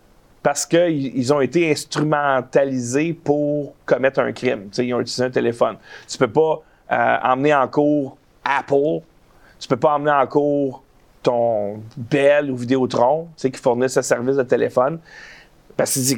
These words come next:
Écoute, c'est pas de ma faute, là. Moi, là, je veux dire, je suis, je suis juste, euh, une plateforme, là, pour que les gens s'expriment, puis tout ça. » Alors, ils ont donné la même protection à toutes les gafam, les Facebook, les, les Google, les, les YouTube.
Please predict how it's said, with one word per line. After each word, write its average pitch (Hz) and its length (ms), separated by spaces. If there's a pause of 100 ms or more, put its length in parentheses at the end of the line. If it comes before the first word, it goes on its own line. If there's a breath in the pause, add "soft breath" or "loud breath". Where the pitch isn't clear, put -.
Écoute, 175 180
c'est - 120
pas 127 100
de 135 40
ma 127 140
faute, 190 220
là. 156 100
Moi, 170 160
là, 160 160
je 143 120
veux 131 60
dire, 139 180
je 135 80
suis, 120 260
je 110 80
suis 120 100
juste, 135 420
euh, 98 520
une 120 120
plateforme, 151 560
là, 139 100
pour 127 180
que - 80
les 123 100
gens 139 160
s'expriment, 147 440
puis 147 140
tout - 60
ça. » - 200 (720 loud breath)
Alors, 196 440
ils 151 200
ont 233 120
donné 220 600
la 139 160
même 190 220
protection 175 840 (520)
à 135 80
toutes 220 180
les 180 120
gafam, 139 520 (200)
les 127 180
Facebook, 135 640
les, 127 340
les 120 180
Google, 135 800
les, 127 200
les 117 240
YouTube. 160 720